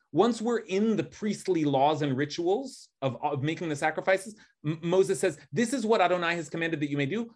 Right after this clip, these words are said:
so that the kavod of Adonai may appear to you." And then we get in all these, again, details, details, details, and the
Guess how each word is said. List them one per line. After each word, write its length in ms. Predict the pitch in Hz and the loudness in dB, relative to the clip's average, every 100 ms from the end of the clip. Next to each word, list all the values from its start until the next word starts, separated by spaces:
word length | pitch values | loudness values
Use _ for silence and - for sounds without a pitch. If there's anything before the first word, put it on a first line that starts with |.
| - | -20
so 380 | - - 247 | -6 4 4
that 160 | 247 233 | 4 0
the 80 | 214 | 0
kavod 360 | 190 165 208 | -4 0 2
of 100 | 208 | 2
Adonai 360 | 160 156 160 156 | 2 0 -2 -4
may 160 | 151 151 | -2 -2
appear 320 | - 254 262 | -2 -6 -6
to 140 | 131 | -6
you." 180 | 87 78 _ _ _ _ - | -10 -10 _ _ _ _ -6
And 120 | 170 | -2
then 80 | 226 | 0
we 80 | 254 | 2
get 140 | 208 | 2
in 100 | 165 | 2
all 200 | 156 233 | 2 2
these, 240 | 269 247 - | 0 -4 -4
again, 320 | 131 202 131 | -2 0 0
details, 560 | 123 175 185 190 185 | -2 -6 -2 -2 -2
details, 500 | 143 202 196 196 196 | -4 -8 -4 -2 -2
details, 420 | 160 220 214 131 113 | -4 -6 0 -2 -2
and 100 | |
the 80 | 95 | -10